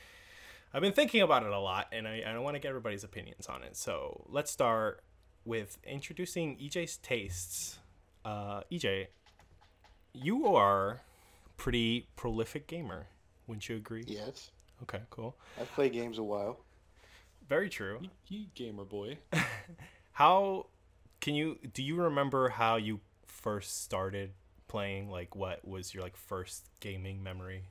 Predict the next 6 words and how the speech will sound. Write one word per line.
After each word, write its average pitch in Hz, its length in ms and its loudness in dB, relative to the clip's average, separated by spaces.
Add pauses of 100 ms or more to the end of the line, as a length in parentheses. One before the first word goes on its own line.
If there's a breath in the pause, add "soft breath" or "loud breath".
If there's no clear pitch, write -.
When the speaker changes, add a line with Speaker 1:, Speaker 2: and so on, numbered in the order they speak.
Speaker 1:
essentially? 101 520 -12 (760)
Speaker 2:
My 127 520 6
first 131 560 2
gaming 123 360 2
memory 135 600 2 (240)
was 117 760 2